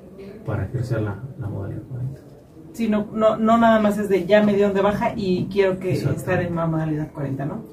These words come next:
Speaker 1: Sí, exacto. La, la primera condición es que debemos tener en el último, tener,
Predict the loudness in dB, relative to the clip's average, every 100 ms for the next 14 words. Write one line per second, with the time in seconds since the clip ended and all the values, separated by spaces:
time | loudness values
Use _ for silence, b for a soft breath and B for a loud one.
0 | -10 6 6 6 0 4 4 6 8 8
1 | 6 6 10 12 12 12 10 10 10 8
2 | 8 8 10 8 8 8 8 6 0 0
3 | 4 8 8 10 12 12 12 10 6 6
4 | 8 8